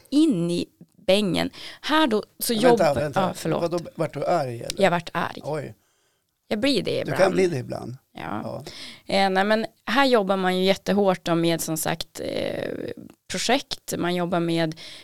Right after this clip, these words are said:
Speaker 1: eh, destinationsutveckling. Man jobbar med extremt mycket pengar till marknadsföring.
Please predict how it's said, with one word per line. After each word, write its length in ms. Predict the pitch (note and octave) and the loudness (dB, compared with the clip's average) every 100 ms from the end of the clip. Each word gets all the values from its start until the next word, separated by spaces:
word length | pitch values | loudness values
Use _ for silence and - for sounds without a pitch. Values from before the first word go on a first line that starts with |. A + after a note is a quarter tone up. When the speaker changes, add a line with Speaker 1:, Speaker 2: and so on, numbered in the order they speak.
| - | -6
Speaker 1:
eh, 380 | - - D#2+ E3 | -2 0 0 -2
destinationsutveckling. 1120 | F3 - F3 G3+ G#3 F3+ F#3 G#3+ - F3 E3+ | -4 -2 -2 0 0 0 -2 -2 -2 -2 0
Man 140 | D#3+ | 0
jobbar 240 | D#3+ D#3+ E3 | 0 0 0
med 200 | D#3+ D#3+ | -2 -4
extremt 460 | - - F#3+ F3 | -6 -4 -4 -4
mycket 240 | D#3+ D#3+ D#3+ | -6 -6 -6
pengar 260 | E3 D#3+ | -4 -4
till 140 | D#3 D#3 | -4 -4
marknadsföring. 1040 | F3 G#3 - G3 - G#3 G#3 G3 G3 G3 | -2 -4 -4 -6 -2 2 4 4 0 -2